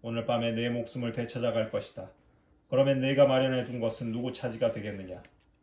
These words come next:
자신을 위해서는 재화를 모으면서 하느님 앞에서는 부유하지 못한 사람이 바로 이러하다.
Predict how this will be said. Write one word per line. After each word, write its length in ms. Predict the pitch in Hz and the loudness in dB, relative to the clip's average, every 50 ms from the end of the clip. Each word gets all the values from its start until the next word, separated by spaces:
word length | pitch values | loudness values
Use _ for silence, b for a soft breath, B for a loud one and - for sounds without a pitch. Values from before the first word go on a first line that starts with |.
| _ _ _ _ _ _ _ | _ _ _ _ _ _ _
자신을 400 | - - 151 - 151 143 139 135 | -6 -6 -4 -2 0 0 0 2
위해서는 420 | 135 135 127 - 143 135 135 123 | 2 2 2 2 0 0 0 0
재화를 420 | 117 - 123 127 127 135 131 127 | 0 2 4 4 4 4 4 2
모으면서 760 | 120 117 117 113 113 110 107 104 101 - - - 98 - - - | 0 0 0 0 0 -2 -2 -4 -6 -6 -6 -4 -4 -4 -6 -8
하느님 240 | - 117 117 113 110 | -10 -8 -6 -4 -4
앞에서는 560 | 110 107 - 117 107 - 117 113 113 113 107 | -4 -4 -4 -6 -6 -4 -4 -4 -4 -4 -4
부유하지 480 | - - 120 117 117 117 113 110 - 113 | -6 -4 -4 0 2 4 2 2 2 -2
못한 340 | 110 110 110 110 - 117 110 | -4 -4 -4 -4 -4 -4 -4
사람이 440 | 110 - 113 110 107 107 107 104 - | -4 -4 -4 -4 -4 -4 -6 -8 -8
바로 280 | - 113 110 110 107 - | -6 -4 -4 -4 -4 -6
이러하다. 580 | - 113 110 107 107 - 107 - 101 90 - | -4 -2 -2 -2 -4 -6 -12 -14 -16 -18 -18